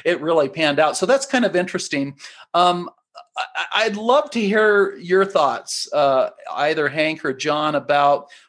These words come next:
verse five and this idea of "his language you have known, his imperfections you have known. You've sought to, i-, in your heart that you might express beyond his language."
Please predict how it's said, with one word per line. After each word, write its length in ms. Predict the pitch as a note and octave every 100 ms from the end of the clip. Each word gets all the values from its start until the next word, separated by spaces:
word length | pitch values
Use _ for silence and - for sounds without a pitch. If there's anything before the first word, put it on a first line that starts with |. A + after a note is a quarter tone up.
| _
verse 420 | A#2+ F#3 G3+ - -
five 840 | - D#3 E3 D#3+ C#3+ C3 B2+ B2+ _ _ _ -
and 520 | D3 D3 C#3+ C#3+ C#3+ -
this 320 | C#3 E3 -
idea 500 | D#3 C#3 D3+ E3 D#3+
of 420 | D3+ D3 C#3+ C#3+ B2+
"his 260 | E3 D#3
language 420 | E3+ F3+ G3+ G3
you 100 | F3+
have 120 | F3 D#3
known, 240 | E3 E3
his 220 | D3+ C#3
imperfections 960 | D3+ D3 C#3+ - D#3 - - C#3 B2+ - - - -
you 180 | C#3
have 140 | C3+ C3+
known. 240 | C#3+ C#3+
You've 180 | C#3+ C#3+
sought 540 | - - E3+ F3 D#3+ -
to, 260 | D#3 C#3+ C#3+ _ _
i-, 40 | -
in 480 | - D3+ - G3 A3
your 140 | A3
heart 380 | C#3+ E3 D#3+ -
that 80 | -
you 100 | D#3
might 320 | D#3+ D3 -
express 560 | C#3+ - - D#3 D3+
beyond 540 | - C#3 - C3+ C#3+ D3
his 180 | C#3 B2
language." 420 | C3+ C#3 C3+